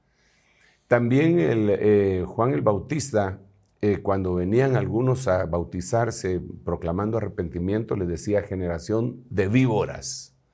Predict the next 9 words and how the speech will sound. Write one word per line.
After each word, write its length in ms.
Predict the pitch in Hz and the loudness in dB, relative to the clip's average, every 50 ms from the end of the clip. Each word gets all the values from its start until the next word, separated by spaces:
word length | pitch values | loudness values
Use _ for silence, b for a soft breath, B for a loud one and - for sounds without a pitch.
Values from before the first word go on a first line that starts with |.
| _ _ _ _ _ _ _ _ | _ _ _ _ _ _ _ _
¿quién 200 | - - 113 113 120 | -2 0 2 2 2
os 120 | 123 - 117 | 2 0 0
enseñó 600 | 101 90 - - 87 87 92 101 107 127 135 131 - B B B B B B B B B _ _ - | -2 -2 -2 -4 -4 -4 -2 -2 -2 -2 -4 -6 -10 B B B B B B B B B _ _ 0
a 380 | 104 101 98 95 92 87 - - | 2 4 4 4 2 0 -2 -4
huir 340 | 98 95 101 120 131 127 131 | -4 0 2 2 2 2 2
de 100 | 98 87 | 2 0
la 200 | 85 82 85 87 | 0 0 0 0
ira 220 | 92 92 95 95 | 0 2 2 0
venidera?". 520 | 92 87 78 80 80 87 87 82 - - | 0 -2 -2 -2 -2 0 0 0 -2 -6